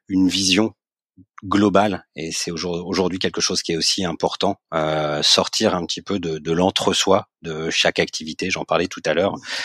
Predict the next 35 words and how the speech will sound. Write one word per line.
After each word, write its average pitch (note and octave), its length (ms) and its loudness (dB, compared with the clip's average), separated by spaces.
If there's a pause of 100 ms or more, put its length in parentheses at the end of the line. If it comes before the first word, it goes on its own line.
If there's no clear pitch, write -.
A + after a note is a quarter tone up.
C'est - 160 -4
pas F#2 140 2
chacun F2+ 340 4
dans F#2 140 0
son, D#2+ 320 -6
dans E2 100 -6
son E2 160 -2
coin, G2+ 200 -2
mais F2 100 -4
tous - 240 -8
ensemble G#2 300 -2
qu'on, D#2+ 300 -12
qu'on - 180 -8
fait A2 140 2
des F2+ 120 0
choses. G2+ 360 2 (440)
Et, E2+ 180 4
euh, D2+ 300 2
et D#2+ 120 2
avec F2 300 2
le F2 80 0
mouvement F2+ 460 2
On E2+ 120 0
est E2+ 120 2
prêt G2+ 500 2
et D#2 80 0
avec D#2 300 2
l'affaire G2 280 0
du E2+ 120 -4
siècle F2+ 440 0
et D2+ 40 -2
avec C#2+ 300 -2 (440)
d'autres, F2 460 0
d'autres G2 400 2
démarches, F2+ 500 4